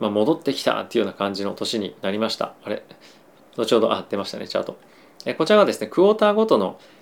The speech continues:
バイバックの、えー、ボリュームなんですけれども、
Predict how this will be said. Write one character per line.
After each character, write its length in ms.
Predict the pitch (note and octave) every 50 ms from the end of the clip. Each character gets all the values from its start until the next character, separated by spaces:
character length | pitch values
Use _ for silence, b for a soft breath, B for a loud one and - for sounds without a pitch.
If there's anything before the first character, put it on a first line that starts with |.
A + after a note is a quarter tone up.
| B -
バ 100 | A#2+ A#2+
イ 40 |
バ 100 | A#2+ B2
ッ 20 | B2
ク 160 | - - G2+
の、 180 | F#2 F2+ - - - _ - - - _ _ _ _ _ _ _ _ _ _ _ _ - -
え 180 | G#2+ G2 G2
ー、 40 | F#2+
ボ 100 | G2+ A2
リ 120 | A2 A2 G#2+
ュ 20 |
ー 20 |
ム 200 | G#2+ G#2+ G#2+ - -
な 140 | A#2+ G#2+ G2+
ん 40 |
で 60 | F#2+ F2+
す 100 | - -
け 80 | A2 G#2
れ 40 |
ど 100 | - B2
も、 300 | D3+ F#3+ G3 C#3+ G2 B